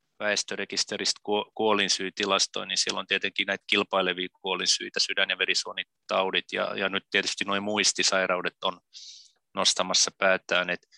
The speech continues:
tietenkin siis tää, mä näkisin tän tämmöisenä yleisenä kuvana, siis elimistön vanheneminen on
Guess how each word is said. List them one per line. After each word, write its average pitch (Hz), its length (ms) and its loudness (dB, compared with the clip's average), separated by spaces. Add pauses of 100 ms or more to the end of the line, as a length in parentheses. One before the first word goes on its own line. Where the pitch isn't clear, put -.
(380)
tietenkin 110 420 2
siis - 460 2
tää, 107 260 4 (400)
mä 110 100 -2
näkisin 117 380 -4
tän 107 160 -6
tämmöisenä 107 380 -4
yleisenä 110 500 2
kuvana, 101 360 0
siis - 360 0
elimistön 98 580 -2
vanheneminen 92 720 -2
on 92 220 -2